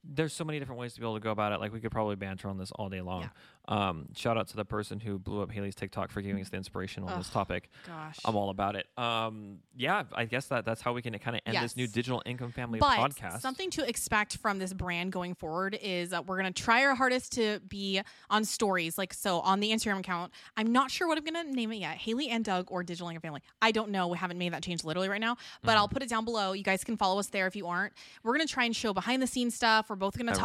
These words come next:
Speaker 2: on
Speaker 1: Everything.
Speaker 2: different lifestyle topics regarding family, business, raising kids, all those things. Um, so follow us there. Also
Speaker 1: Yep.
Speaker 2: get on our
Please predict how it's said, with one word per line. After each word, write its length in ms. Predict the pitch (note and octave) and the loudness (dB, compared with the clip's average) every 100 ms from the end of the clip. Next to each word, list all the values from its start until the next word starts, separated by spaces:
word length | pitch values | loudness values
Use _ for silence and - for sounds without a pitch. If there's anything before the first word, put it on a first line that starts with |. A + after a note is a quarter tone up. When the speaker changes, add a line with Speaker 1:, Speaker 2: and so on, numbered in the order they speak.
| A3 | 4
Speaker 2:
on 40 | A3+ | 4
Speaker 1:
Everything. 60 | G#3+ | 0
Speaker 2:
different 320 | G#3 G#3+ F3+ | 0 -2 0
lifestyle 460 | F#3 G#3 - A3 G#3+ | -2 -2 2 2 2
topics 500 | - G#3 G#3 - - | 2 2 2 -4 -4
regarding 580 | G3+ F#3+ F#3 F#3+ G3 - | -2 2 2 0 -6 -8
family, 420 | - G3+ G3+ G3+ | -2 -2 0 -2
business, 440 | F#3+ F#3 G3 F#3 F#3+ | -2 -2 -4 -2 -2
raising 220 | F#3+ G3 | -2 -2
kids, 360 | - F#3+ F#3 | -2 -2 -2
all 160 | - F#3 | -4 -4
those 160 | F#3+ F#3+ | -4 -4
things. 340 | G#3 G3+ G#3 - - - - - | -4 -4 -8 -12 -18 -18 -8 2
Um, 360 | G#3 G3 F#3+ | 4 4 2
so 100 | - | -6
follow 260 | G3+ F#3+ A3 | 2 4 4
us 120 | A#3+ | 2
there. 420 | A3+ G3+ G#3 A#3+ - _ | 2 6 6 4 -2 _
Also 260 | A3 B3 D4+ | 4 6 2
Speaker 1:
Yep. 80 | B3 | 2
Speaker 2:
get 100 | B3+ | 4
on 140 | B3+ | 6
our 100 | A#3 | 4